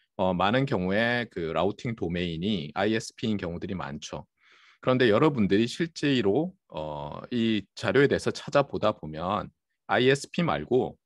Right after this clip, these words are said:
그 아이엑스피라고 불리는 게 있어요. 그런데 우리 교과서에서는 그걸 다루지 않거든요. 그래서, 어, 아이엑스피에 대한, <clears throat> 어, 부분을 좀 추가를 했어요.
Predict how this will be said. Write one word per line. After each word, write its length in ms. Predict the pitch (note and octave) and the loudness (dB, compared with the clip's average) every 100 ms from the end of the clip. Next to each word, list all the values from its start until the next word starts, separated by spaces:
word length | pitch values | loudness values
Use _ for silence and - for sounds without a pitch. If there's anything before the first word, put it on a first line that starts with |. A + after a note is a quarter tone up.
| _ | _
그 100 | - - | -14 0
아이엑스피라고 1200 | G#2+ D3 F3 B2+ - G3+ F#3+ - F3+ D3 B2 - | 2 2 -2 -4 -4 -6 -6 -4 2 4 4 0
불리는 320 | F2 E2 F2+ | -8 -8 -4
게 80 | G2+ | -4
있어요. 460 | D#2 - D#2 D2+ D2+ | -6 -6 -4 -4 -6
그런데 240 | - G2 | -4 0
우리 120 | G2+ | 0
교과서에서는 600 | B2 F#2+ A2+ D3+ C3 C3 | 0 0 2 2 -2 -4
그걸 160 | - G2 | -4 -8
다루지 360 | - E2+ A2 - | -6 -4 -2 -4
않거든요. 480 | D#2 - - D2+ A2+ - _ _ _ _ _ | -6 -10 -12 -10 -10 -12 _ _ _ _ _
그래서, 380 | A#2 C#3+ C3 C#3 | 0 4 4 4
어, 240 | F#2+ F2 | 0 -2
아이엑스피에 720 | A2 C#3 D3+ - - - C#3 | 0 2 0 -4 -10 2 4
대한, 420 | C#3 G#2+ F2+ B2+ F#3 _ | 4 0 -2 -4 -6 _
<clears throat> 540 | - G#3 - G3+ B2+ - _ | -2 0 4 4 4 -6 _
어, 320 | F2+ E2+ E2 | -8 -6 -8
부분을 500 | - C#3+ G#2+ A2+ G#2 | -4 0 2 2 2
좀 160 | - F#2+ | -2 -10
추가를 380 | - C3 C3+ B2 | -8 0 0 0
했어요. 320 | C#3+ - - | -4 -6 -8